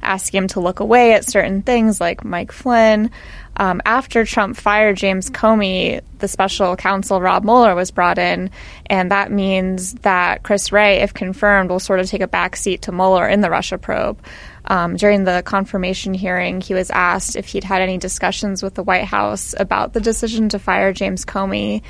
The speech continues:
he says, "No, in fact, the, the closest thing I can think of is that Deputy Attorney General Rod Rosenstein called me after, after I was nominated and said, 'Hey, you know, like,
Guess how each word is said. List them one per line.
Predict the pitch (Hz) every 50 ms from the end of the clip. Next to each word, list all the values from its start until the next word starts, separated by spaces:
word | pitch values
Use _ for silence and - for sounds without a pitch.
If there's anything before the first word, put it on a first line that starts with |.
| - - - - - -
he | - 202
says, | 196 - 196 190 185 -
"No, | 208 254 262 240 220
in | 208 202
fact, | - - 196 208 196 - - 220 214
the, | 190 - - - - -
the | - -
closest | - - 226 214 208 - 202 - -
thing | 214 214
I | 214 208
can | - 214 190
think | - 214 214 214 208 214
of | 196 190 185 180 190 - - -
is | 190 185 -
that | 208 196 -
Deputy | - 208 220 - 240 214 196 196
Attorney | 190 190 - - 190 185 185
General | 180 - 190 185 185 185 185 185
Rod | 180 185 185 185 170
Rosenstein | 196 226 233 220 226 208 202 - - 208 214 208 190
called | - 208 190 208 202 -
me | 202 190 185 185 185 - -
after, | - - 190 185 - - 190 185 180 185 185 185 214 - - - - - - - - -
after | - 190 185 - 196
I | 185
was | 185 185 208
nominated | 208 233 277 269 247 214 196 185 185 185 180
and | 185 -
said, | - 175 214
'Hey, | 190 202 196 190 185 -
you | 202
know, | - - - - -
like, | - - - -